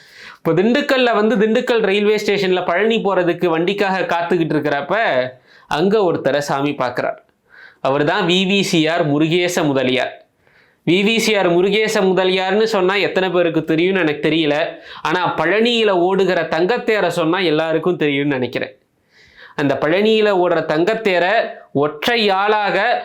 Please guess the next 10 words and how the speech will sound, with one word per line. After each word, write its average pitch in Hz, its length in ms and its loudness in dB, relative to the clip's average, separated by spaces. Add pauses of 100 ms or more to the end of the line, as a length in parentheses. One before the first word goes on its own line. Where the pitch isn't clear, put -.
(140)
அவருடைய 175 560 0
ஒரு 165 720 0
ஆள் 226 300 0
பொருள் 208 360 0
செலவுல 196 400 0
மட்டும், 170 260 -2
அவர் 170 200 0
மட்டும்தான் 208 520 -2
பணம் 214 240 -2
போட்டார். 170 520 -4